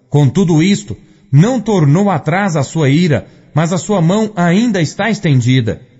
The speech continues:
E ele arvorará o estandarte para as nações de longe, e lhes assobiará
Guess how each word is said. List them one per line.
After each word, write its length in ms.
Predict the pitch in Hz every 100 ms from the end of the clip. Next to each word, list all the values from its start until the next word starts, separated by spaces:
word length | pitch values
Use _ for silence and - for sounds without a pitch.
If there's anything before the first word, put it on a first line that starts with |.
| _ _ -
E 160 | 117 143
ele 400 | 190 214 180 156
arvorará 960 | 185 202 165 190 175 139 170 175 -
o 120 | 123 175
estandarte 800 | - 185 135 127 185 185 - 135
para 200 | 175 185
as 80 |
nações 480 | 160 147 - 208 226
de 140 | 156 151
longe, 460 | 143 165 127 110 - - _ _
e 80 | 131
lhes 300 | 180 214 190
assobiará 840 | 208 - 180 185 165 131 160 160